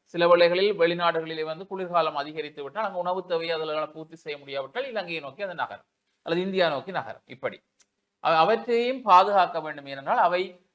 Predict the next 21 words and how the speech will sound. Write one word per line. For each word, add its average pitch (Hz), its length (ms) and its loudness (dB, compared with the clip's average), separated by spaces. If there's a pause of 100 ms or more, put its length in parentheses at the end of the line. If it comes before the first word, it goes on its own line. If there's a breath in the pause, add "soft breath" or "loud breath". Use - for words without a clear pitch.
அஹ், 127 320 2
எங்கெங்கெல்லாம் 185 560 -2
இருக்கிறது, 147 440 -8 (220)
எங்கெங்கெல்லாம் 175 540 -2
அதனுடைய 151 440 -2
வாழ்விடத்தை 160 480 0
அமைத்திருக்கிறதோ 139 500 -4
அதை 180 180 -2
பொதுமக்கள் 160 560 -10
வந்து 135 300 -10
அதுக்கு 143 320 -8 (380)
தொந்தரவு 202 380 4
செய்யக்கூடாது, 110 420 -4
அந்த 131 140 -4
இடங்களை 185 400 0
வந்து 165 200 -6
அழிக்கக்கூடாது 156 880 -2
என்பது 117 300 -12
அரசாங்கம் 170 500 -6
சொல்லியிருக்கின்ற 139 420 -14
சட்டம். - 340 -10